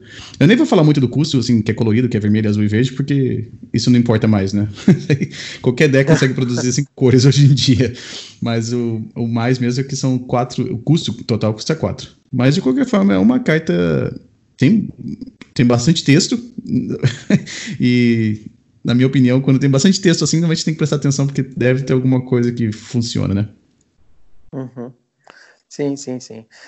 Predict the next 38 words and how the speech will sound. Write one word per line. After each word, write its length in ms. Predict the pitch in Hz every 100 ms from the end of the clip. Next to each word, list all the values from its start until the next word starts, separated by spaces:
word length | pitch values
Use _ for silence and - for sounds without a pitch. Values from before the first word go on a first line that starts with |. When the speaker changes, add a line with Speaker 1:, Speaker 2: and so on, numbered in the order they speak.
| - -
Speaker 2:
É, 240 | 180 139
e 140 | 143
eu 140 | 165 175
percebo 600 | - - 170 - 180 175
que 120 | -
eles 180 | 170 -
têm 140 | 165
muito 280 | 147 170 -
cuidado 480 | - 139 120 120 135
ao 60 |
fazer 360 | 127 120 110 113
esse 160 | 110 -
tipo 240 | 127 -
de 80 | 110
carta 400 | - 113 110 120
que 160 | - _ _
tem 180 | 123 131
um 60 |
power 220 | 120 113 107
level 240 | 113 110
muito 340 | 110 127 127 -
alto, 360 | 127 151 _ _ _ _ _ _ _ _
de 120 | - 127
não 180 | 147
colocar 480 | 175 175 160 147 139
na 100 | 143
curva 380 | 143 143 139 143
três, 580 | 143 117 113 107 - - -
porque 300 | 117 - 131
se 180 | - 196
colocar 340 | 202 151 143
na 80 | 135
curva 300 | - 127 120
três, 600 | 120 135 143 127 - - _ _ _ _
você 100 | -
consegue 420 | 135 139 131 143 143
muito 400 | 139 143 185 -
facilmente, 960 | - 143 - 127 127 143 143 - -